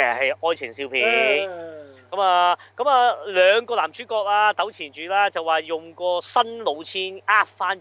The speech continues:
Speaker 1: 以前呃過佢感情嘅，
Speaker 2: 係。
Speaker 1: 誒，騙財騙色應該話啦，呃埋錢嘅男仔咁樣嘅一個故事咁樣。
Speaker 2: 係。啊，
Speaker 1: 咁啊，大家
Speaker 2: 有一個你講過話似咩㗎嘛？似的士陳㗎嘛。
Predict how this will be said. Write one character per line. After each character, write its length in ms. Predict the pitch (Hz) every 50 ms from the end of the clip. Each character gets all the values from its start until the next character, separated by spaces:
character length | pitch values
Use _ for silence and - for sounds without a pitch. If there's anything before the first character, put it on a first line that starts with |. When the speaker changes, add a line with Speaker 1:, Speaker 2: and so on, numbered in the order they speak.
| 131
Speaker 1:
以 160 | 120 120 127 120
前 180 | - - 104 92 113
呃 180 | 160 185 190 - _
過 140 | - 147 131
佢 160 | - 131 120
感 140 | 113 123 101 135 156
情 180 | 147 - 113 92 _ _
嘅， 220 | - 107 107 101 - _ _
Speaker 2:
係。 240 | - 180 175 151 135
Speaker 1:
誒， 140 | 165 143 131 - _ -
騙 140 | - 185 -
財 140 | - 120
騙 140 | - - 143
色 100 | - 180 170
應 140 | 160 156
該 100 | 143 147
話 120 | 127 104 104
啦， 60 | 113 123
呃 100 | - 190
埋 160 | 196 - 92
錢 180 | 95 - 117 101 101 120 131
嘅 200 | - 131 120 110 - - - - -
男 200 | 127 101 92 92 101 101
仔 80 | - 95
咁 420 | 90 92 95 95 98 104 120 131
樣 200 | 127 139 139 139 131
嘅 100 | 127 123
一 60 | 135
個 140 | - 131 110
故 220 | - - 107 104
事 200 | 104 - - -
咁 180 | 95 90 90 104
樣。 140 | 117 123 120
Speaker 2:
係。 180 | - - 262 302
啊， 100 | 320 311
Speaker 1:
咁 160 | 262 269 262
啊， 20 | 277 349
大 80 | 349 -
家 160 | 302 269 254
Speaker 2:
有 120 | 247 247 254
一 20 | 240
個 60 | 240
你 80 | 226
講 340 | 233 - 220 214 233 269 294 254
過 300 | 262 233 226 220 214 202
話 100 | 196 190
似 320 | - - - - 190 190 208
咩 220 | 220 240 226 220
㗎 80 | 208 226
嘛？ 360 | 220 208 196 190 185 180 180 - - - - _ _ -
似 180 | 208 208 202 208
的 120 | - 170
士 180 | 165 - 233 226
陳 240 | - - 175 180 196
㗎 120 | 208 208
嘛。 260 | 202 190 180 170 165